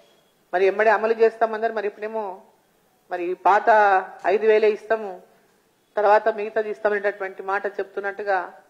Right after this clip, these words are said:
మరి మీడియాలో వార్తలు వస్తున్నాయి. మరి ఇమ్మీడియట్‌గా వారు రైతులకు మరి next క్రాప్‌కి వేయవలసినటువంటి వాళ్ళ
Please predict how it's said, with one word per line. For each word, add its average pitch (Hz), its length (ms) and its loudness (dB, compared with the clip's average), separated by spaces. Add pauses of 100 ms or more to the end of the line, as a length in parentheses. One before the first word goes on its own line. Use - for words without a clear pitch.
(380)
మరి 190 140 -4
మీడియాలో 202 400 -2
వార్తలు 196 420 -2
వస్తున్నాయి. 240 360 -12 (960)
మరి 190 120 -8
ఇమ్మీడియట్‌గా 220 580 0
వారు 196 180 2 (680)
రైతులకు 220 580 -2 (1200)
మరి 175 200 -4
next 208 240 -4 (180)
క్రాప్‌కి 226 460 2 (1200)
వేయవలసినటువంటి 214 880 0 (460)
వాళ్ళ 190 200 4